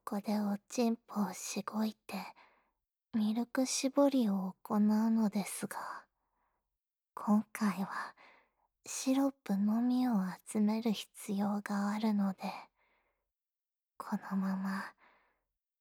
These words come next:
勃起させずに次の工程へ移ります。これがすごく恥ずかしいんですけど。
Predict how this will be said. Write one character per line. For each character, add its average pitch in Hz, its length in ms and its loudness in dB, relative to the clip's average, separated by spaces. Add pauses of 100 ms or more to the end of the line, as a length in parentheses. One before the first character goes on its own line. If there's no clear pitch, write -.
(300)
勃 220 180 -2 (120)
起 247 180 -2
さ 247 200 -4
せ - 200 0
ず 247 220 0
に 240 180 2 (720)
次 - 340 -4
の 285 200 0 (100)
工 - 140 -8
程 202 120 -4 (140)
へ 190 560 -2 (180)
移 214 140 2
り 208 100 0
ま 196 220 -4
す。 - 240 -12 (1700)
こ - 240 -12
れ 240 180 -4
が 240 380 -4 (800)
す - 580 -6
ご 277 220 -2
く - 200 -4 (540)
恥 - 200 -10
ず 240 60 -4
か - 240 -6
し - 260 -10
い 226 120 -2
ん 208 200 -6 (220)
で 208 140 -8
す - 300 -16
け 196 240 -8
ど。 - 80 -18